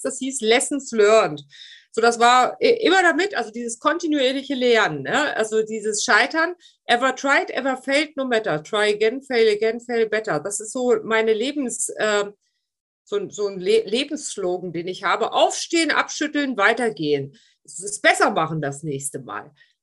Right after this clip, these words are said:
Und, äh, man muss der größte Fan mit sich selbst sein. Die Leute zermartern sich und es ist alles so schlecht und so, ja. Man muss der größte Fan von sich selber sein.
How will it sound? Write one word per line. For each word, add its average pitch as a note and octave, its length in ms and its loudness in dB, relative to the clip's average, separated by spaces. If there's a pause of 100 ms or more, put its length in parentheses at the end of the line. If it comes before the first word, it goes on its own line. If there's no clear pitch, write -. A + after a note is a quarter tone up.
Und, C#4+ 320 2 (100)
äh, A#3+ 360 4 (140)
man A3+ 180 -2
muss D4 160 -4
der B3 140 0
größte C#4 480 0
Fan D4+ 420 -2 (200)
mit C4+ 220 -2
sich C#4+ 180 -4
selbst A#3+ 420 0
sein. D3 300 0
Die F3 80 -6
Leute G#3+ 380 0
zermartern B3+ 840 0
sich B3+ 520 -4
und G#3 180 -4
es - 180 -6
ist - 280 -8
alles A#3 240 0
so B3 100 -6
schlecht C#4+ 760 0
und A3+ 160 -10
so, B3+ 220 -2
ja. A#3 240 0 (280)
Man A3 180 0
muss E4+ 200 -2
der D4+ 140 0
größte D#4 460 -2
Fan E4+ 260 -2
von D4+ 200 -6
sich C4+ 200 -10
selber B3 380 2
sein. C#3 480 -4